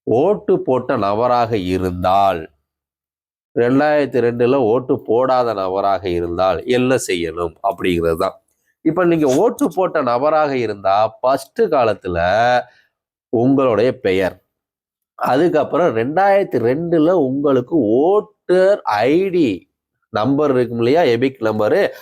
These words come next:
அந்த நம்பரு, அதுக்கு கீழே உங்களுடைய தந்தை பெயர், அது இல்லை கணவரா இருந்தாங்கன்னா கணவர் பெயர்,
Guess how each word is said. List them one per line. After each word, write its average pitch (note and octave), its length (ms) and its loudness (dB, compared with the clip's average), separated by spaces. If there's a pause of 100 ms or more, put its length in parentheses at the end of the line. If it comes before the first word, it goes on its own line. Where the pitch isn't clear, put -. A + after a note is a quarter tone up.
(160)
அந்த A2 320 -2
நம்பரு, F#2 480 -2 (380)
அதுக்கு E3 460 0
கீழே B2+ 400 2
உங்களுடைய B2 500 0 (140)
தந்தை A#2 400 -2 (120)
பெயர், E2+ 380 -2 (400)
அது C3+ 200 0 (240)
இல்லை D3 280 2
கணவரா C3+ 520 0
இருந்தாங்கன்னா A#2+ 400 -2
கணவர் F3 420 0
பெயர், F#2+ 300 -2